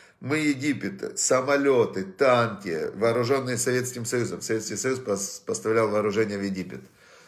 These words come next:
Значит, вокруг все эти Сирия, Ирак,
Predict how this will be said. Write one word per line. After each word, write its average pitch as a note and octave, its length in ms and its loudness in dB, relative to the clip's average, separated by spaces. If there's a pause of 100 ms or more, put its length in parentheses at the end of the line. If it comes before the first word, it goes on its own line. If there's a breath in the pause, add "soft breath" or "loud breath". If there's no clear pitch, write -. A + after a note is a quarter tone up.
(140 soft breath)
Значит, A2+ 360 2
вокруг C3+ 380 0
все A#2 160 0
эти G#2 140 -2
Сирия, G#2+ 680 2
Ирак, C3 760 4